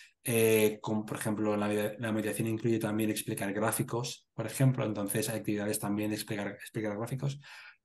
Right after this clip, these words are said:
pero es, es un tema que realmente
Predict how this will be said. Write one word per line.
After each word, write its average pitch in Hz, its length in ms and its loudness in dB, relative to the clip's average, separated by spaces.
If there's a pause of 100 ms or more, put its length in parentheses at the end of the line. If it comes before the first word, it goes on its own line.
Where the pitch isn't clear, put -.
(160)
pero 117 800 4
es, 139 460 4
es 156 120 4
un 208 140 8
tema 202 300 8
que 156 100 6
realmente 165 840 6